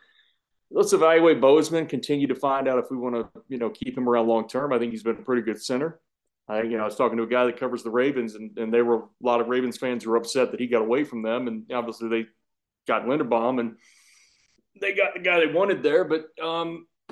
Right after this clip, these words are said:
you know, I guess just looking at guys that you know are gonna be here in the future, Moore, Burns, Brown, Luvu,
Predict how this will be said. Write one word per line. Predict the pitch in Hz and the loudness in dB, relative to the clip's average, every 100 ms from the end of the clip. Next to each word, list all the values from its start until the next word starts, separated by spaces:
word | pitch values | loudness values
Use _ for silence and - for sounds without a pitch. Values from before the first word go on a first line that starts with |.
| - _ | -20 _
you | - | 0
know, | 254 247 - - | 2 2 0 -6
I | 196 | 0
guess | 233 - - - | 0 0 -4 -14
just | - 220 - - 151 _ _ | -12 -12 -14 -20 -20 _ _
looking | 165 208 214 | -2 0 0
at | 170 | 0
guys | 165 170 165 | 0 0 0
that | 151 | -4
you | 147 | -2
know | 147 | 0
are | 208 208 | 0 0
gonna | 175 | -2
be | 143 156 | -2 -4
here | 135 139 | -2 -2
in | |
the | 123 120 | -4 -8
future, | - 120 - 120 120 _ _ _ _ _ _ | -10 -10 -6 -6 -6 _ _ _ _ _ _
Moore, | 120 131 156 160 160 - - _ _ | -2 4 6 6 4 -2 -18 _ _
Burns, | 113 135 139 139 139 - - _ | -2 0 2 -2 -4 -10 -16 _
Brown, | 127 120 131 131 131 127 _ _ _ _ _ - | -4 -2 0 -2 -2 -6 _ _ _ _ _ -4
Luvu, | 123 151 131 139 135 135 | 2 2 2 2 2 0